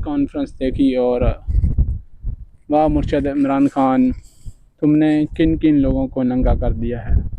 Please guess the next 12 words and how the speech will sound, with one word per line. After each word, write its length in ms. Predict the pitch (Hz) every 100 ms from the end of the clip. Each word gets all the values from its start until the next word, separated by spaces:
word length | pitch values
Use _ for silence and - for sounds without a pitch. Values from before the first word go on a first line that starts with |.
| - - - - - - - - -
پہلے 520 | 147 143 156 151 147 - - - - - - - - - - -
تمام 440 | 151 156 156 151
سیاسی 340 | 151 147 131 139
پارٹیوں 560 | - 139 - 139 139
کو 200 | 135 135 131
کٹ 320 | - 127 -
جوڑ 180 | 139 131
کیا 340 | 123 123 120 113 - - - - - - - - -
عمران 340 | 147 139 135 131
خان 240 | 139 127
کے 140 | 123 120
خلاف، 320 | 120 107